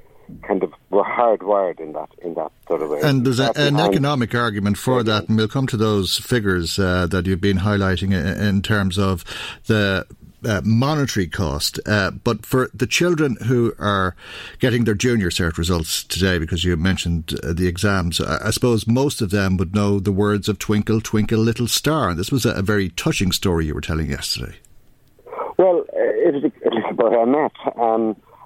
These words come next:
Speaker 1: I, I have the great pleasure, um, once a year, um, well, several times a year in, in December of, uh, impersonating a man in a big red suit. Um, I,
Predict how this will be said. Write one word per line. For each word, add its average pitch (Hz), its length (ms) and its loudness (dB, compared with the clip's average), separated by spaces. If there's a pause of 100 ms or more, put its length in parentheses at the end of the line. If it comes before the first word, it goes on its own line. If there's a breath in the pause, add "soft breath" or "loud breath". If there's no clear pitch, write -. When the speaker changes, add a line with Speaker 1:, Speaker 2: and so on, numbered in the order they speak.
(160 loud breath)
Speaker 1:
I, 110 140 4 (100)
I 120 560 0
have 104 160 0
the - 60 -12
great 104 260 -4
pleasure, 92 400 -4 (160)
um, 85 280 -4 (140)
once 95 260 -4
a 87 40 -6
year, 90 300 2 (400)
um, 85 400 -2
well, 95 260 0 (240)
several 104 220 2
times 92 300 0
a 85 40 -8
year 92 280 2
in, 90 260 -2
in 92 160 0
December 92 520 0
of, 85 260 2 (800 loud breath)
uh, 90 320 4
impersonating 98 800 2
a 90 40 2
man 90 260 2
in 82 120 -6
a 80 60 -4
big 80 180 -2
red 82 300 2
suit. 78 200 -2 (240)
Um, 82 440 0
I, 80 160 2